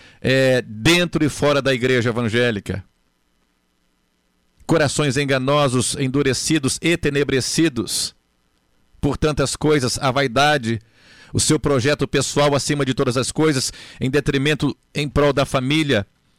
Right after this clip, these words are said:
Ah, não precisamos nem falar de, do estímulo da fomentação das novelas, redes sociais.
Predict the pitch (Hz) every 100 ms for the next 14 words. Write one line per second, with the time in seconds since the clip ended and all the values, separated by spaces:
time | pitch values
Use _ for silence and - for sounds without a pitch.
0 | _ - 160 151 - _ 143 143 - -
1 | 139 151 165 175 151 143 123 123 104 123
2 | _ _ _ - 123 139 - - - 180
3 | 165 151 113 87 _ _ _ _ _ _
4 | 117 147 135 143 143 135 127 - 151 139
5 | 131 135 123 123 147 131 104 131 123 -
6 | 131 127 131 135 117 - -